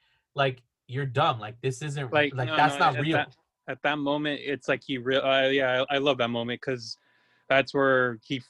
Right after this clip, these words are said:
Speaker 2: it's like they know where they're at and all that, but at the same time, they forget. So when he sees that and he tells them, he's like, Oh, oh yeah. Like he, he,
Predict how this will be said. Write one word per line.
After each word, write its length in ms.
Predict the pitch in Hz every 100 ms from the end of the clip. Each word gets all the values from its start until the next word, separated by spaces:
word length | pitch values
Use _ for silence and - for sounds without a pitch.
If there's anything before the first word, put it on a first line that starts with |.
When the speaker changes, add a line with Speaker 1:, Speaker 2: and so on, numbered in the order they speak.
| -
Speaker 2:
it's 200 | 143 131
like 200 | 147 123 _ _ _ _
they 220 | 139 135 143
know 180 | 165
where 140 | 165 131
they're 200 | 123 120
at 360 | 139 143 135 _
and 220 | - 127 123
all 100 | 123
that, 140 | 123
but 260 | 127 120 117
at 120 | 120
the 80 | 120
same 260 | - 135
time, 460 | 127 147 143 127 117 _ _ _ _ _ -
they 120 | 127
forget. 540 | - 120 113 131 120
So 160 | - 127
when 140 | 123
he 120 | 117
sees 420 | 120 - 151 151 120
that 320 | 123 117 113 - -
and 120 | 127 120
he 80 |
tells 360 | 110 160 196 135
them, 200 | 120 120
he's 200 | 120 123
like, 200 | 117 110 _ - - _ -
Oh, 480 | 135 120 113 110 - _ -
oh 160 | 123 117
yeah. 280 | 113 107 98 -
Like 160 | 120
he, 180 | - 127 -
he, 140 | 139